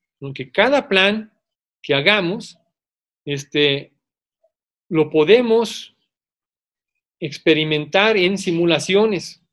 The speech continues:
Y podemos ver si nuestros planes son robustos o no, moviendo un poco unos parámetros, ¿sí? Bueno, entonces, este, eso es todo.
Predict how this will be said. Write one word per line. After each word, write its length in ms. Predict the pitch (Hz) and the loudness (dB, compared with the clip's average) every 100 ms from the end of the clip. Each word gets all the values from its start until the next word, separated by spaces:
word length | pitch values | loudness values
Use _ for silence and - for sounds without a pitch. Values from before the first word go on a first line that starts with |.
| _ _ _ _ - 202 - _ - | _ _ _ _ -12 -12 -14 _ -12
Y 100 | 135 | -2
podemos 480 | 147 165 226 220 185 | 4 6 6 2 4
ver 240 | 202 220 | 4 4
si 180 | 214 180 | 2 -2
nuestros 360 | 175 151 135 - | -2 -4 -10 -4
planes 340 | 175 185 175 | -2 0 -2
son 420 | - 170 175 165 _ _ | -2 -2 -2 -8 _ _
robustos 520 | 147 147 208 202 180 165 | -2 0 -2 -2 -2 -2
o 60 | |
no, 180 | 151 190 | 0 2
moviendo 480 | 202 156 180 196 185 | 2 2 0 0 0
un 100 | 180 | 0
poco 240 | 196 185 | -2 -2
unos 180 | 180 175 | -2 -2
parámetros, 800 | - 143 190 185 - 135 - _ _ _ _ _ | -2 -2 -2 -4 -8 -14 -16 _ _ _ _ _
¿sí? 240 | 165 185 _ _ | -6 -6 _ _
Bueno, 260 | 135 156 151 | 2 2 4
entonces, 480 | 147 190 196 196 180 | 4 4 4 4 2
este, 520 | 151 - 147 135 - _ _ _ _ _ _ _ _ - | 0 4 4 2 -4 _ _ _ _ _ _ _ _ 0
eso 220 | 127 170 | 2 2
es 80 | 170 | 2
todo. 460 | 175 170 208 - | 6 6 4 -4